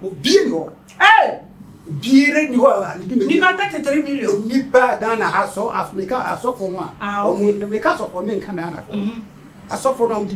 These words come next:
Speaker 1: di, yɛ-, yɛfrɛ wɔn ni the D four asɔfo ne wɔn. Nipa a yɛhyɛ no aduro wɔ so. Ɛde maa me,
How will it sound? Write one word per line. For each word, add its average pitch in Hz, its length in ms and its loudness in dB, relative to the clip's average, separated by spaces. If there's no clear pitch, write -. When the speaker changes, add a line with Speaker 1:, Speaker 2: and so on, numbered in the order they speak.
Speaker 1:
di, 165 120 -12
yɛ-, 175 180 2
yɛfrɛ 196 460 2
wɔn 208 160 -4
ni 165 140 -4
the 151 160 -10
D 175 260 -10
four 190 500 0
asɔfo 185 520 -10
ne 196 80 -6
wɔn. 180 240 -10
Nipa - 340 -6
a 196 160 0
yɛhyɛ 208 200 -6
no 170 60 -4
aduro 180 240 -4
wɔ 143 320 -8
so. - 140 -18
Ɛde 170 200 -4
maa 156 220 -6
me, 120 100 -8